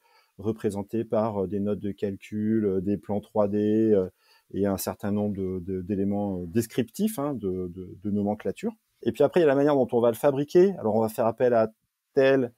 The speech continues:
fabricant de composants qu'on va embarquer, euh, on va peut-être devoir en usine faire des ajustements parce que, euh, quand on fait un bateau, quand on fait une centrale nucléaire, bon, on découvre des choses en fabriquant, donc c'est ce qu'on appelle le tel que construit. Puis après, il y a la vie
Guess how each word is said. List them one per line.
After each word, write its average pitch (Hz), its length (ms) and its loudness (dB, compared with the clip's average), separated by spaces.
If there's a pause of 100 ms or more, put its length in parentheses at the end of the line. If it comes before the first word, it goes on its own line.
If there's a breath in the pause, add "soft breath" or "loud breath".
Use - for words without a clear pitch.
(200)
fabricant 127 1040 2
de 117 280 0
composants 143 680 0 (280)
qu'on 110 120 0
va 104 120 -2
embarquer, 160 800 2
euh, 127 200 6
on 113 60 6
va 110 140 4
peut-être 110 240 -6
devoir 107 340 -2
en 120 180 0
usine 135 440 0
faire 117 200 -4
des 113 200 0
ajustements 127 680 2
parce 107 160 -8
que, 120 60 -6
euh, 110 240 0
quand - 240 -12
on 107 80 -8
fait - 120 -14
un 98 120 -6
bateau, 98 260 -6
quand 98 220 -20
on 101 60 -18
fait - 120 -16
une 107 100 -6
centrale 104 380 -14
nucléaire, 110 320 -6
bon, 98 100 -4
on 92 40 -12
découvre 120 340 -2
des 117 120 0
choses 117 180 -6
en 110 80 -6
fabriquant, 110 380 -10
donc 107 100 -12
c'est 110 100 -18
ce - 80 -18
qu'on 110 100 -14
appelle 113 280 -6
le 107 120 -6
tel 110 240 -6
que 120 280 -6 (340)
construit. 180 500 -4 (480 soft breath)
Puis - 80 -4
après, 107 260 4
il 160 40 6
y 131 40 6
a 110 180 0 (180)
la 117 160 4
vie 165 380 0